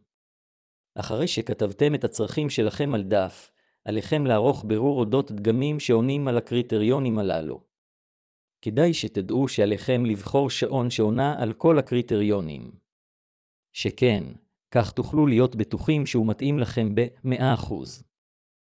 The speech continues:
אם אינכם יודעים איך לעשות זאת, כדאי שתדעו שאפשר לברר עם חברים, מכרים או קרובי משפחה שיש להם את הדגמים הנבחרים,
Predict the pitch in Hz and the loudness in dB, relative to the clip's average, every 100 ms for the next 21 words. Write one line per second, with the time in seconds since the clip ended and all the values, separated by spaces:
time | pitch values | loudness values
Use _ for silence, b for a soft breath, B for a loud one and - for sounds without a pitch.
0 | _ _ - 123 117 156 151 113 107 101 | _ _ -2 0 2 0 0 2 2 2
1 | 110 127 131 120 113 101 - 117 101 98 | 0 0 0 -2 0 0 0 -2 -2 -2
2 | 92 90 _ _ _ _ - 101 123 139 | -2 -4 _ _ _ _ -8 2 4 4
3 | 117 113 104 135 143 113 104 - 147 135 | 0 -2 0 0 2 0 0 2 2 4
4 | 101 110 135 131 110 117 98 104 98 76 | 2 0 0 0 -2 -4 -2 -2 -4 -8
5 | 60 _ _ _ _ 113 101 127 143 147 | -14 _ _ _ _ -6 -4 0 2 2
6 | 139 - 110 104 127 117 - - - 143 | -2 0 2 4 2 2 -2 -4 0 2
7 | 139 - 110 143 - 117 117 110 101 101 | 2 0 0 0 2 0 0 0 -2 -2
8 | 113 135 117 104 101 113 113 147 151 | -2 0 0 -2 -4 -4 -2 -2 -4